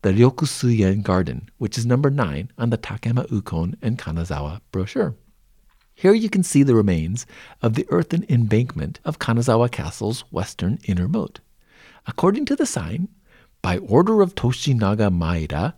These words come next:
the second Maeda feudal lord, the inner moat was built for protection against enemy invasion on the west side of the former Kanazawa Castle in fifteen ninety-nine by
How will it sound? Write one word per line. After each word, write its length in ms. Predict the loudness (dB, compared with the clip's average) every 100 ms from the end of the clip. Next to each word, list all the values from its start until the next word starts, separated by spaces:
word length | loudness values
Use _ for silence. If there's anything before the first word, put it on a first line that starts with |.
| _
the 100 | -6
second 420 | -2 -2 -2 -4 -2
Maeda 400 | 0 2 0 -2
feudal 420 | -4 0 0 2
lord, 380 | 0 0 -2 -6 _ -20 _
the 80 | -8
inner 280 | 0 2 4
moat 240 | 4 2
was 140 | 2 -2
built 340 | 0 2 0 -4
for 120 | -2
protection 520 | -2 -2 -2 -4 -2
against 320 | 0 0 -2 0
enemy 400 | 2 4 2 2
invasion 540 | 2 2 0 0 -4
on 160 | -2 -2
the 60 |
west 260 | 0 0 -2
side 260 | -6 -4
of 80 | -2
the 80 | -4
former 320 | -4 -4 -4
Kanazawa 580 | -4 -6 -4 -2 -2 -4
Castle 460 | -8 -14 -10 -10 -12 -18 -8 -2
in 120 | -2
fifteen 520 | 0 -2 0 0 2
ninety-nine 640 | 2 0 0 -2 -2 -4 -8 _
by 160 | -2